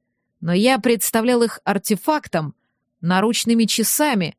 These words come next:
а не рисунком на коже. И тем более не песочными часами в кулоне.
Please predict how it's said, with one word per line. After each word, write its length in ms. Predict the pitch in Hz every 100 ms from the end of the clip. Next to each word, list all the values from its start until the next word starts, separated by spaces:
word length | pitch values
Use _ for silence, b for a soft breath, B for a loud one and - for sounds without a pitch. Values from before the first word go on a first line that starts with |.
| _ _ _ _ -
а 160 | 175
не 140 | 196 208
рисунком 560 | 254 - 302 208 185
на 120 | 202
коже. 520 | 233 254 202 180 175 - _ _ _ _ _ _ _ _
И 360 | 190 196 196 180
тем 300 | 214 202 165
более 300 | 208 277 247
не 140 | 214
песочными 600 | 185 - 214 - 247 226
часами 460 | - 190 - 185 196
в 100 | -
кулоне. 580 | 262 294 262 165 170